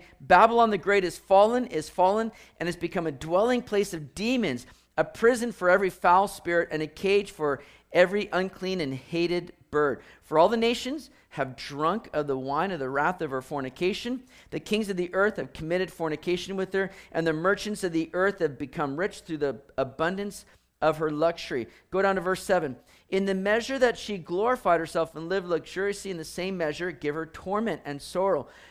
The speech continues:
For she says in her heart, 'I sit as queen and am no widow, and will not see sorrow.'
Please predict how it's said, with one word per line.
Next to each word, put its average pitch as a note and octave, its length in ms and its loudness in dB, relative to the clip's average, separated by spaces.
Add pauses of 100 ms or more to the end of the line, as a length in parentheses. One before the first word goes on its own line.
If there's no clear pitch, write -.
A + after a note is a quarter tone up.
(120)
For G3 160 -2
she G#3 140 -6
says A3+ 280 2
in C4 100 -2
her C#4+ 100 2
heart, F#3+ 360 2 (220)
'I F3 100 6
sit G3 280 2
as F#3 100 -4
queen B3 560 -4 (240)
and F3 180 0
am D#3 200 2
no F#3 220 4
widow, D3 480 2 (180)
and C3+ 160 -4
will C3 120 -4
not C#3 360 -2
see D3+ 240 -10
sorrow.' A2 420 -6